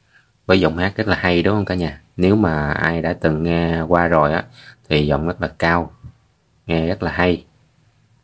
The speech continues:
Hôm nay em đến đây để, à, chia sẻ cho cả nhà mình thấy mộ của nghệ sĩ ưu tú Minh Phụng, cũng như là, ừ, thắp nén hương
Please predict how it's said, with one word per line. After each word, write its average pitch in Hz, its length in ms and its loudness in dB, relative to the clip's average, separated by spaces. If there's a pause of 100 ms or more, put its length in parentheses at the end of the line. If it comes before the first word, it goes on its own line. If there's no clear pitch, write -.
(420)
Hôm 90 180 0
nay 87 340 0
em 87 180 -2
đến 95 140 -2
đây 87 300 0
để, 78 300 0
à, 87 220 2
chia 85 180 0
sẻ 113 440 -2
cho 92 100 -2
cả 85 100 -2
nhà 87 160 -2
mình 76 240 -2
thấy 95 320 0 (440)
mộ 73 320 0
của 90 140 -6
nghệ 95 100 -2
sĩ - 240 -4
ưu 85 120 0
tú 92 180 0
Minh 101 140 0
Phụng, 78 360 0 (540)
cũng 80 200 -2
như 87 180 2
là, 73 520 -2 (580)
ừ, 80 280 -4
thắp - 180 -6
nén 104 140 2
hương 98 340 4